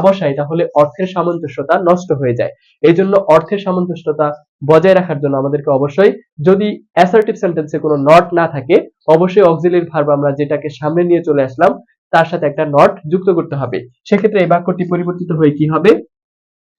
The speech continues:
He, আহ, is not a good boy এর জায়গায় হবে is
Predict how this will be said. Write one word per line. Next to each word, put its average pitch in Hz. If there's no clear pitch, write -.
He, 190
আহ, 143
is 202
not 170
a -
good 151
boy 170
এর 143
জায়গায় 139
হবে 143
is 185